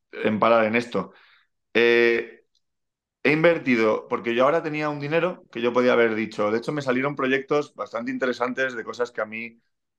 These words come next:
como que me motivaban más, eh, de proyectos, pues eso, a lo mejor de un restaurante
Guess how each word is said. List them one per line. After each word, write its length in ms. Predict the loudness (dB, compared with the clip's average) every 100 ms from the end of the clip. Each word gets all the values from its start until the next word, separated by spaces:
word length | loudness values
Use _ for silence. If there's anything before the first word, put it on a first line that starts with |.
| _ -8
como 240 | -6 -2
que 100 | -2
me 100 | -2
motivaban 600 | -4 -4 0 2 2 2
más, 520 | 2 2 2 0 -2
eh, 40 | 0 0 0
de 80 | -2
proyectos, 460 | -6 -8 -8 -8 -12
pues 180 | -16 -20
eso, 140 | -20
a 40 | -20
lo 60 |
mejor 180 | _ -20
de 40 | -14
un 60 | -14
restaurante 600 | -10 -10 -10 -10 -10